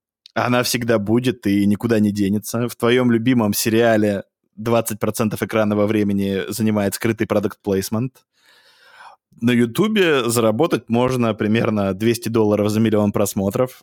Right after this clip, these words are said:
Если попасть в какую-нибудь жирную рекламную категорию типа «наука и техника», возможно, тебе повезет и получится триста баксов. Никакой объективной игровой журналистики, конечно же, не существует. Это журналистика мнений, она, естественно, ангажирована,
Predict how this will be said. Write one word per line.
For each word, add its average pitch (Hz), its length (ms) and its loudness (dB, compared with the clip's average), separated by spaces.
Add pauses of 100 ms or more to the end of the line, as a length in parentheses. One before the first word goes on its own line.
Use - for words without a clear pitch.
Если 107 500 -2
попасть 107 400 -2
в - 20 -20
какую-нибудь 104 500 0
жирную 107 360 0
рекламную 101 480 0
категорию 104 520 0
типа 101 240 -6
«наука 104 320 0
и 95 60 -4
техника», 104 440 -4
возможно, 101 420 -2
тебе 101 200 -4
повезет 98 560 -4
и 90 180 -4
получится 95 480 -6
триста 120 380 -2
баксов. 87 480 -8 (720)
Никакой 147 640 2
объективной 160 880 0
игровой 120 400 2
журналистики, 123 680 0
конечно 123 420 0
же, 123 220 0
не 117 140 0
существует. 131 720 -2
Это 101 320 -2
журналистика 123 640 -2
мнений, 151 680 2
она, 113 380 0
естественно, 113 760 -2
ангажирована, 117 880 0